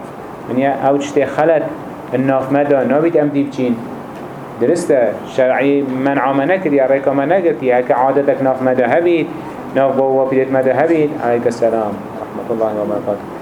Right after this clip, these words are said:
ام دیب چین بشر ده که تیوی او عادت چی بید؟ مخالف شریعتی نبید. جه که عادتک شرک و کفر بید، چطور دیچ کن؟ چطور دی چین؟ یعنی والله، ای والله، او عادت ما بیه. والله بابا بابا پیدت ماری و کلیه. بابا بابا پیدت ما فقیران نزانیه.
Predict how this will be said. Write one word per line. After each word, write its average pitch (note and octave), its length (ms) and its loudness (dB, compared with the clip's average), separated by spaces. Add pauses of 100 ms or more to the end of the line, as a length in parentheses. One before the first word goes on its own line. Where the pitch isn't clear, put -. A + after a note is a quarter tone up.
(240)
ام D3+ 160 0
دیب F3+ 260 0
چین C#3+ 220 0
بشر C#3+ 340 4
ده F3+ 120 2
که D#3+ 80 0
تیوی D#3+ 240 2
او F#3+ 100 6
عادت E3+ 360 2
چی G#3 120 -2
بید؟ C3 240 2 (480)
مخالف C#3+ 400 2
شریعتی C#3+ 480 2
نبید. D3 340 2 (600)
جه C#3+ 240 2
که D#3 60 4
عادتک C#3+ 460 2
شرک D3+ 320 0
و D3 180 2
کفر D#3+ 120 0
بید، C#3+ 160 2
چطور A3+ 180 0
دیچ D3+ 220 2
کن؟ A2 220 0 (640)
چطور G3+ 140 0
دی D3+ 280 0
چین؟ - 160 -8 (920)
یعنی A#2 120 0
والله، A#2+ 260 2
ای B2+ 60 4
والله، B2+ 360 2
او - 20 4
عادت C3 320 0
ما C#3+ 180 2
بیه. A2+ 240 0 (400)
والله A#2+ 160 2
بابا C3 180 2
بابا C3 140 2
پیدت C3 260 0
ماری C#3+ 220 4
و C#3 80 2
کلیه. A#2+ 240 0
بابا C#3+ 180 4
بابا E3 140 4
پیدت D#3+ 200 2
ما F#3 80 4
فقیران F3+ 380 2
نزانیه. E3 440 2